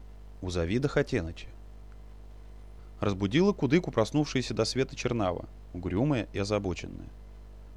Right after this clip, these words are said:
«Бежать отсюда надо, Берендей», садясь в лубином коробе, решительно, как и подобает супруге, заговорила она.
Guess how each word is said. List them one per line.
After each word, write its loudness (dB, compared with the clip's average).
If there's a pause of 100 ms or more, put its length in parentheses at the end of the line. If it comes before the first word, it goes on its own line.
(260)
«Бежать 6
отсюда 2
надо, 4
Берендей», 0 (500)
садясь 2
в 2
лубином 2
коробе, 2
решительно, -2
как -4
и -6
подобает 2
супруге, -2
заговорила 2
она. -4